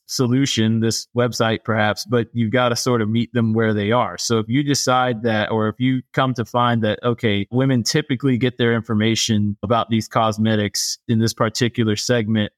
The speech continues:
from Pinterest, then you gotta go meet them on Pinterest. And then just like sort of what I was saying before, doing some campaign, some pre-marketing on there to drive interest and see how people react.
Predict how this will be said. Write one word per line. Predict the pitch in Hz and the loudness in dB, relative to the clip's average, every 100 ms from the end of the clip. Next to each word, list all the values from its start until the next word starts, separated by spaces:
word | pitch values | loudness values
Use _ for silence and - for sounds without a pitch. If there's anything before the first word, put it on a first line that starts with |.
| - | -2
from | 117 | -2
Pinterest, | 104 139 131 - 113 110 - | 0 0 0 0 0 0 -2
then | 120 113 110 110 _ | 0 2 0 -2 _
you | - 123 | -2 0
gotta | 127 120 | 2 2
go | 120 117 117 - | 2 2 0 -2
meet | 113 123 123 | -2 -2 0
them | 113 107 107 110 _ | 0 0 0 -4 _
on | 123 117 110 | -2 0 0
Pinterest. | 143 139 - 104 104 - - | 0 -2 0 -2 -2 -6 -6
And | - 123 120 | -2 0 2
then | 135 135 127 113 | 2 2 0 0
just | 131 127 | -2 2
like | 131 123 - _ | 0 0 -4 _
sort | - 135 127 | -4 0 0
of | 117 | 0
what | 120 | 0
I | 117 | 2
was | 117 | 0
saying | - 120 113 | 0 0 0
before, | 107 - 135 123 113 _ - | -2 -2 0 0 -2 _ -4
doing | 120 139 143 | 0 2 2
some | 143 123 | 0 -2
campaign, | 135 127 113 135 131 117 | 0 0 0 0 0 0
some | - 104 | -2 -4
pre-marketing | - 165 151 117 113 110 110 110 107 107 123 | 0 0 2 0 0 0 0 2 0 -2 -2
on | 117 110 | 0 2
there | 110 107 104 104 _ | 0 0 -2 -4 _
to | - 127 117 110 | -2 0 0 -4
drive | 107 120 127 127 117 | -2 0 2 0 0
interest | 127 - 113 - | -2 0 -2 0
and | 107 | 0
see | - 127 | 0 -2
how | 117 110 | 0 0
people | 104 123 110 113 | 0 -2 0 0
react. | 107 101 123 139 139 - - | 0 0 0 0 -2 -8 -12